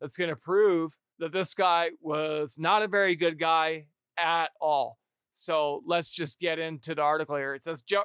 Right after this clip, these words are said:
Jared Fogel's victims call ex-Subway pitchman monster. They speak out in a doc about pedophile, a puppet master." Hannah Parrott and Christian Showalter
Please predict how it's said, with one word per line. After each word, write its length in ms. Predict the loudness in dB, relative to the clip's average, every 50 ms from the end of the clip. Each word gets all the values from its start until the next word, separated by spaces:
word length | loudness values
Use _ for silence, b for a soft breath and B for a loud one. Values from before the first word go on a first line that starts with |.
| -2 -2
Jared 320 | 0 4 4 6 6 4 4 4
Fogel's 460 | 4 6 6 4 4 2 0 -2 0
victims 500 | 0 -2 -2 0 0 -2 -2 -2 -2 -2
call 280 | 0 2 2 2 2 0
ex-Subway 720 | -2 -2 -2 -2 -4 -4 -2 0 0 0 0 2 2 0 0 _ _ _ _ _ _ _ _
pitchman 480 | -2 -2 -2 -2 -6 -12 -10 -12 -12 b b b b b b -6
monster. 680 | 0 2 4 4 4 2 0 -4 -6 -6 -8 -8 -10 _ _ _ _ -8
They 60 | -4
speak 380 | -4 -4 -2 -2 -2 -2 0 0
out 180 | 0 0 0 -2
in 80 | -4
a 60 | -8 -4
doc 360 | 0 2 4 4 4 2 0 _ _ -6
about 300 | -2 0 2 0 0 -2 _ _ -6
pedophile, 640 | -6 -4 -4 -4 -2 0 2 2 2 0 -2 -4 -8 _ _ _ _ _ _ -8
a 80 | -8
puppet 380 | -6 -4 -4 -4 -2 -4 -6 -6
master." 500 | -6 -6 -6 -6 -8 -10 -12 -12 -14 -16 _ _ _ _
Hannah 400 | -2 0 0 0 0 -2 -4 -6 -4
Parrott 400 | -4 -2 0 0 0 0 -2 -4 _
and 200 | -8 -8 -8 -8
Christian 580 | -8 -4 0 0 0 0 0 -2 -2 -2 -2 -4 -10 _ _ _ _ _ -12
Showalter 800 | -8 -2 2 4 4 6 6 4 4 2 0 -2 -4 -6 -6